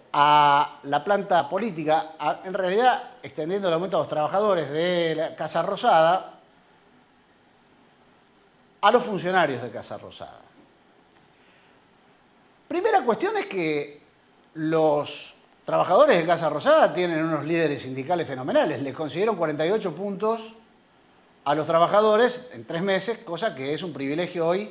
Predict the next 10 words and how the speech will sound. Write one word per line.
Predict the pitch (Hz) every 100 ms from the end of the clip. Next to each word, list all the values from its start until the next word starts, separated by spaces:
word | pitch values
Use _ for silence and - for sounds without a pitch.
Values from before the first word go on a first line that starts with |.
| - _ _ _ _ _ _ _ -
para | 131 147
casi | 147 165
todas | 247 240
las | 170 156
ramas | 175 180 180 190 - - _ _ _ _ _ -
económicas | 151 151 165 180 175 180 175 - _ -
privadas | 143 156 170 170 156
del | 131
país. | 123 101 - - _ _ _ _ _ -
Estatales, | - 143 269 202 233 - -